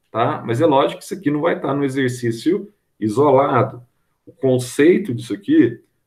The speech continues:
pode estar numa alternativa, né? O elemento tal, ele está no grupo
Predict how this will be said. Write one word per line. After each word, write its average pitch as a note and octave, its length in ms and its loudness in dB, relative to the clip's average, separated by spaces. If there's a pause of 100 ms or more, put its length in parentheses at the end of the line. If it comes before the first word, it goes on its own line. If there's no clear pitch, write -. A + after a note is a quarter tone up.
pode - 240 -2
estar B2+ 260 0
numa C3+ 720 -2
alternativa, C3+ 1080 -2 (420)
né? D#3 400 -2 (280)
O - 80 2
elemento D#3 680 2
tal, C#3 640 2 (280)
ele A2+ 240 -2
está C3 340 -6
no B2+ 160 -2
grupo G#2 760 -4